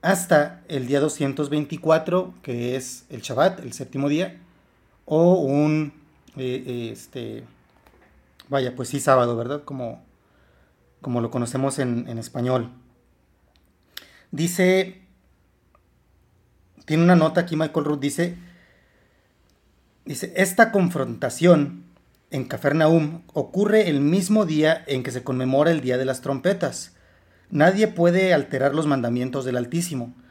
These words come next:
El Todopoderoso prometió enviar al profeta en el futuro para enseñarnos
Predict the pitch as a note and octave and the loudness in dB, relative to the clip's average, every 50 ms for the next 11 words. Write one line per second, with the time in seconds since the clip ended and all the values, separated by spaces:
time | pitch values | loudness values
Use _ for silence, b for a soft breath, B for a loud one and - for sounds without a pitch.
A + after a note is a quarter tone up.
0 | b b b b b b - C#3+ A#2+ - - C#3 D3 E3 E3+ E3 D#3+ D#3 D#3+ F3 | b b b b b b -8 -8 -6 0 2 4 4 4 2 2 2 2 4 2
1 | F#3 F3 F3+ F3 - - C3 A#2+ A#2+ A#2 A#2+ - C#3 D3 D#3 D#3 C#3 A#2+ B2+ B2+ | 2 2 0 -4 -4 -2 -2 -2 -2 -4 -2 2 2 2 4 2 2 2 2 4
2 | C3 C#3+ C#3+ - D3 B2+ A#2+ - D3+ E3 E3+ - C#3 C3+ - - - C3 B2+ B2+ | 4 4 2 0 -2 -6 -2 -2 -2 -2 -2 -2 -4 -4 -4 -6 -8 -8 -6 -6
3 | B2+ A#2+ - - - - C3+ C#3+ D#3 E3+ F3 E3+ C#3+ B2 A#2+ B2 A#2 - B2 A2+ | -8 -10 -12 -14 -8 -4 -2 0 0 0 0 -2 -2 -2 -2 -6 -6 -8 -6 -2
4 | A#2+ C3 C3 - D3+ E3 F3+ F3+ - - | 0 0 0 0 0 -2 -2 -2 -6 -12